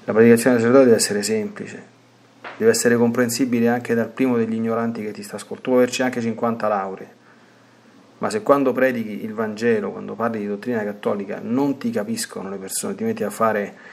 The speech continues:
i discorsi da cattedratico o astrusi, o-, Gesù si gira dall'altra parte. Anche sotto questo punto di vista, a mio avviso, ecco, l'esempio del,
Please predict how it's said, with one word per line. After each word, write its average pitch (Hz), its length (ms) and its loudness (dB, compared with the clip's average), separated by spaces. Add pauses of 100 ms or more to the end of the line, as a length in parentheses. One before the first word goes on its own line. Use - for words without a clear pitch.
(340)
i - 60 -4
discorsi 107 540 0
da 101 100 0
cattedratico 101 800 0
o 98 560 -4
astrusi, 107 720 -4
o-, 98 420 -2 (1800)
Gesù 120 280 0
si 123 100 -4
gira 113 180 4
dall'altra 101 360 -2
parte. 104 520 -4 (1300)
Anche 131 400 4
sotto 117 240 -4
questo 113 240 -4
punto 117 260 -4
di 104 80 -6
vista, 113 380 -6
a - 20 -12
mio 101 160 -8
avviso, 98 500 -8
ecco, - 280 -18
l'esempio 107 460 -6
del, 95 300 -6